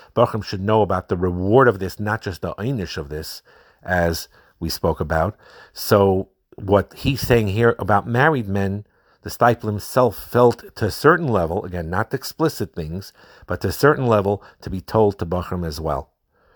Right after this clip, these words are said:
And then he says like this, which is fascinating. He says, "With other types of Isurim, like Lashon Hara or other things, you're not embarrassed." But, but this is a foundation of the house.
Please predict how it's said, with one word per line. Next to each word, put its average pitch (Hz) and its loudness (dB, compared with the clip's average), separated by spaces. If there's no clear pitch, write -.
And 107 -2
then 160 4
he 196 0
says 139 2
like 113 2
this, 107 -4
which - -8
is 90 -8
fascinating. 78 -4
He 90 -10
says, 101 0
"With 110 0
other 160 4
types - -6
of 101 -2
Isurim, 98 -4
like 92 -4
Lashon 98 -2
Hara 92 2
or - -2
other 98 2
things, 92 -6
you're 101 -4
not 117 4
embarrassed." 123 0
But, 101 2
but 104 2
this - 0
is 107 -4
a 98 -2
foundation 104 0
of 92 -2
the 80 -4
house. - -10